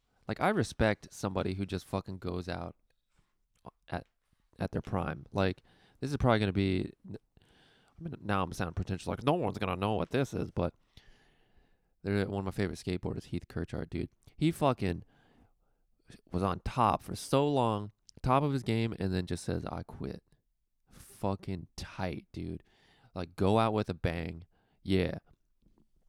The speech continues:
See, now instead of dying of cancer long and slow in, uh, a hospital, dude, fucking take me out at my prime.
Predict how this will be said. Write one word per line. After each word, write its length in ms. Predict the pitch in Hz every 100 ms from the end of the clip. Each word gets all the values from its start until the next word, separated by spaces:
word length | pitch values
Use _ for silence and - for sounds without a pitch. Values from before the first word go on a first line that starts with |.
| _
See, 300 | - 139 135 - _ _ _ _ _ _ _
now 100 | -
instead 220 | 147 - 202
of 100 | 147
dying 280 | 127 143
of 100 | 131
cancer 640 | - 120 120 - 107 101 - _ _ _
long 300 | - 104 107
and 100 | 98
slow 500 | 92 104 98 98 92 -
in, 400 | - 95 92 90 - _ -
uh, 380 | - 87 85 82 - - - - - - - - -
a 80 |
hospital, 500 | 95 107 110 - 98
dude, 300 | - 98 101
fucking 320 | - 131 165 143
take 260 | 139 135
me 100 | 123
out 140 | 120 123
at 80 |
my 80 | 104
prime. 500 | 80 - 117 113 78